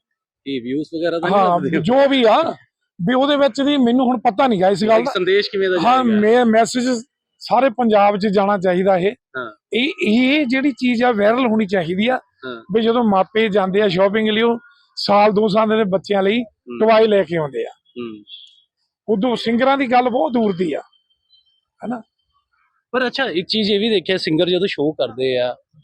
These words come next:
Speaker 1: ਕਈ ਜਿਹੜੇ ਫੈਨਸ ਹੁੰਦੇ ਆ, ਉਹ ਵੀ ਉਲਝ ਜਾਂਦੇ ਆ, ਫਿਰ ਇੱਕ ਦੂਸਰੇ ਦੇ ਵਿੱਚ ਗਾਲੀ ਗਲੋਚ ਵੀ ਹੋਣਾ ਸ਼ੁਰੂ ਹੋ ਜਾਂਦਾ। ਕਿਤੇ ਨਾ ਕਿਤੇ ਜਿਹੜਾ, ਅਹ, ਪਹਿਲਾਂ ਜਦੋਂ ਸਿੰਗਰ ਗਾਉਂਦੇ, ਇੱਕ ਜਿਹੜਾ ਸੰਦੇਸ਼ ਭਰੇ ਗਾਣੇ ਹੁੰਦੇ ਸੀ, ਅੱਜ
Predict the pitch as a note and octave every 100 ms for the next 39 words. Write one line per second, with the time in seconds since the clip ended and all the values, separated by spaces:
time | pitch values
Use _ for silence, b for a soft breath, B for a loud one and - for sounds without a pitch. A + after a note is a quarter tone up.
0 | _ D3 D3+ D3+ D3 C#3 C#3 D3+ C#3 C#3+
1 | C#3+ D#3 C3+ C3+ C3 F3 G3+ A3 G#3 F#3+
2 | F3 E3 D#3 D#3+ D#3+ D3+ D3+ b b b
3 | F3 F#3 D#3 F3+ F#3+ F#3+ G3 F#3 F3+ F3+
4 | D3+ D#3 E3 D#3+ E3 D3+ F3+ F3 D3 -
5 | D3+ F3 D3+ C3 C3 - _ A#3+ B3+ D4
6 | D4 C4+ C#4 C#4 C4 C4+ C4+ G#3 E3 F3+
7 | F#3 F3 - _ G3+ A3 C4 B3+ A3 A#3
8 | G3 G3+ F#3+ F3+ F#3 G3+ - A3 - b
9 | b E3+ D#3+ - F3 D3 E3+ - G3 E3
10 | D3 C#3+ E3 D#3+ D3+ E3+ G3 G3+